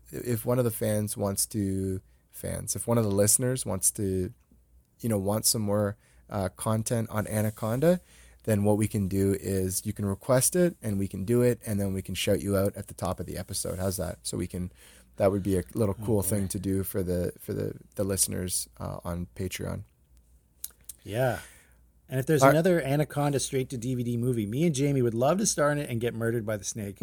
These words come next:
Speaker 1: <laughs>
Speaker 2: Maybe early in the movie, first ten, five
Speaker 1: I wanna
Speaker 2: minutes.
Speaker 1: direct the, I wanna
Speaker 2: <laughs>
Speaker 1: direct the
Speaker 2: Direct it.
Speaker 1: two thousand, yeah, it, it comes out, eh? It's like, really, the podcast is a way to just, you know, propel my directing career. But no, I wanna, I'd love to, like, re-, reboot the whole franchise.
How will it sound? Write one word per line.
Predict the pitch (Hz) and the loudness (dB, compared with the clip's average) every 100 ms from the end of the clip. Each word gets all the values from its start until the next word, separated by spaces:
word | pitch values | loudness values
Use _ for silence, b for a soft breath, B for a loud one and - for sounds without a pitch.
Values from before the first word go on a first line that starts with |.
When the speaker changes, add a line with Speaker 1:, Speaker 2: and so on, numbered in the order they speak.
| 170 | 6
Speaker 1:
<laughs> | - | 6
Speaker 2:
Maybe | 185 190 165 | 6 4 4
early | 151 151 147 | 6 6 4
in | 135 | 2
the | |
movie, | 120 113 117 | 0 0 -2
first | - 139 - - | -4 -8 -8 -8
ten, | - 120 | -4 -4
five | - 107 123 | -2 2 6
Speaker 1:
I | |
wanna | 180 220 214 | 6 8 6
Speaker 2:
minutes. | 123 | 4
Speaker 1:
direct | 113 110 - - | 6 6 4 2
the, | 107 98 92 - - | 4 4 -2 -8 -8
I | 117 | -4
wanna | 139 147 | 0 -2
Speaker 2:
<laughs> | |
Speaker 1:
direct | 110 101 208 - | -2 2 4 4
the | 151 | 2
Speaker 2:
Direct | 139 139 | 4 6
it. | 123 | 4
Speaker 1:
two | |
thousand, | 104 107 - | 4 2 2
yeah, | 120 | 0
it, | 107 120 127 | 2 2 2
it | 127 127 | 2 0
comes | 156 127 107 | 2 2 4
out, | 98 | 6
eh? | 104 120 | 8 6
It's | 117 | 6
like, | 110 107 | 2 2
really, | 110 113 107 | 2 4 4
the | 104 - | 0 -6
podcast | 101 98 90 - 90 - | -6 -4 -4 -2 -2 -2
is | 95 | -4
a | 92 | -6
way | 90 90 | -6 -6
to | - 87 - | -10 -14 -14
just, | - 101 - _ _ - | -12 -12 -12 _ _ -10
you | 101 | -8
know, | 92 98 b b b - | -8 -10 b b b 0
propel | 117 101 92 | 2 4 2
my | 90 | 2
directing | 90 92 90 - 95 | 0 -2 -2 -6 -10
career. | 92 85 | -4 -2
But | 101 101 B B B B | 0 -2 B B B B
no, | 120 | 2
I | 107 | 4
wanna, | 120 117 101 | 4 4 2
I'd | 110 113 | 2 0
love | 98 98 98 | 2 0 0
to, | - | 0
like, | 92 87 - - _ - | 0 0 -2 -14 _ -12
re-, | 101 98 101 | -4 -2 0
reboot | 92 104 110 95 - 92 - | -2 -4 -4 -4 -4 -6 -6
the | 90 | -4
whole | 90 87 | -4 -4
franchise. | - 82 101 139 139 143 | -4 -4 -2 2 2 2